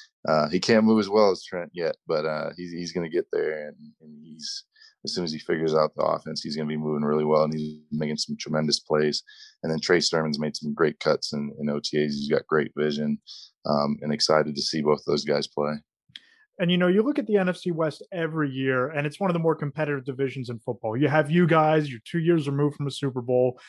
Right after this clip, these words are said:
Speaker 2: You know, every year it seems like the Seahawks are in the mix. There's all that firepower in Arizona. A-, and then you have the Rams.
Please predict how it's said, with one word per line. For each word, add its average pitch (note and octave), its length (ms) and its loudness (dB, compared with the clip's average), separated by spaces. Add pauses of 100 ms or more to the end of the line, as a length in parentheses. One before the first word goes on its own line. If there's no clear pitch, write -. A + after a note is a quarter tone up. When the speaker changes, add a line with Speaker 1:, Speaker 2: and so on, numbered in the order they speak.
(140)
Speaker 2:
You D3 80 -2
know, C3 180 0
every E3 260 4
year D#3 180 6
it D3+ 100 0
seems D3+ 180 -2
like C#3+ 120 -4
the - 80 -14
Seahawks C#3+ 580 2
are D3 80 2
in C3+ 60 0
the C3 80 0
mix. C3 340 0
There's C3 160 -2
all F#3+ 160 0
that F#3 240 0
firepower D3+ 600 0
in C#3 80 -2
Arizona. C#3 600 -2 (260)
A-, E3+ 40 -8
and F#3 220 2
then G3+ 100 6
you G3+ 100 4
have F3+ 220 0
the C#3+ 100 2
Rams. C#3 600 -2